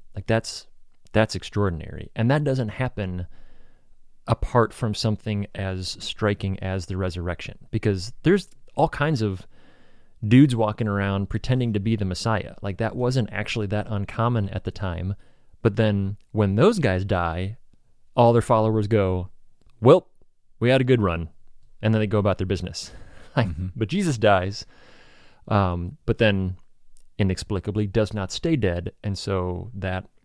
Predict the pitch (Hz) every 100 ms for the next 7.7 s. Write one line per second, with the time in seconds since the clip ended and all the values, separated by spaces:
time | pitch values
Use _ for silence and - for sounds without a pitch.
0 | - 98 101 - 104 92 85 - 98 90
1 | - 73 - - - - - - - 101
2 | 87 82 90 - - - - - - -
3 | - 120 160 - 123 107 104 101 101 92
4 | 104 - 101 92 98 92 87 107 107 127
5 | 120 113 110 110 101 98 - 101 95 98
6 | 95 95 92 95 104 101 101 - - -
7 | - - 101 87 85 82